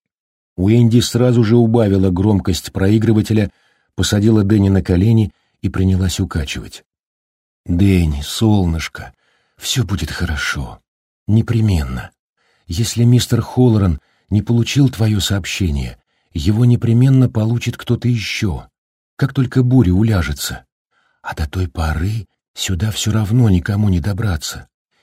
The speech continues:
Ни мистеру Холлорану, ни остальным. Но как только буран стихнет,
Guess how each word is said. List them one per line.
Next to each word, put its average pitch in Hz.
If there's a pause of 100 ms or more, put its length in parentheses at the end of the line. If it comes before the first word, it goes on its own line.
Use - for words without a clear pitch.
(140)
Ни 113
мистеру 113
Холлорану, 98 (260)
ни 92
остальным. 95 (640)
Но 85
как -
только 101
буран 95
стихнет, -